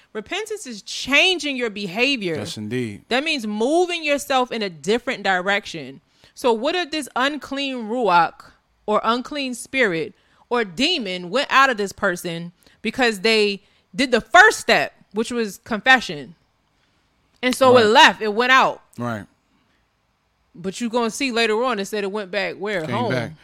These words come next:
Speaker 2: It said, "My
Speaker 1: My
Speaker 2: house."
Speaker 1: house.
Speaker 2: My house.
Speaker 1: It been, it probably been living there for a
Speaker 2: Right.
Speaker 1: little bit, you know. So it's like,
Speaker 2: Take,
Speaker 1: no,
Speaker 2: it's
Speaker 1: you
Speaker 2: taking ownership of you.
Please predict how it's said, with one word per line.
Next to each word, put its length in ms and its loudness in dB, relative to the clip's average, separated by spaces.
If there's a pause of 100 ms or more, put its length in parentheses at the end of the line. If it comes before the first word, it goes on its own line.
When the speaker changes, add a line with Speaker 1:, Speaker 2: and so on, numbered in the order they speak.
(120)
Speaker 2:
It 100 -6
said, 240 -4
"My 500 -4 (180)
Speaker 1:
My 160 -2
Speaker 2:
house." 140 4
Speaker 1:
house. 600 -2 (280)
Speaker 2:
My 220 0
house. 440 -8 (600)
Speaker 1:
It 120 4
been, 300 -2
it 160 -4
probably 340 2
been 140 -4
living 200 -2
there 340 -4
for 160 -12
a 40 -4
Speaker 2:
Right. 100 2 (100)
Speaker 1:
little 60 -4
bit, 160 -6
you 100 -8
know. 160 -4
So 180 -6
it's 100 -8
like, 120 -2
Speaker 2:
Take, 120 0
Speaker 1:
no, 340 -4
Speaker 2:
it's 120 -6
Speaker 1:
you 60 -6
Speaker 2:
taking 240 0
ownership 500 0
of 140 -6
you. 320 -2